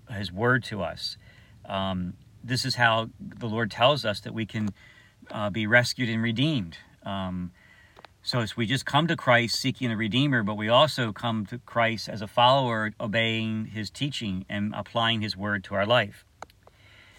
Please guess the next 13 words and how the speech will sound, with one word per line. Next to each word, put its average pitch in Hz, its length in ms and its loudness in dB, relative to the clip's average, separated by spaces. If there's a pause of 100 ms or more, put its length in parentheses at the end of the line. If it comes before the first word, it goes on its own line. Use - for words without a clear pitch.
(1120)
So, 123 460 4
um, 107 400 6 (1300)
th-, 135 300 -10
this 139 260 0
is 135 100 -4
what 123 200 0
Ruth's 117 380 0
actions 120 640 2
are. 101 400 4 (540)
Um, 98 580 0 (840)
so 139 300 2
when 127 420 4
Ruth 139 280 0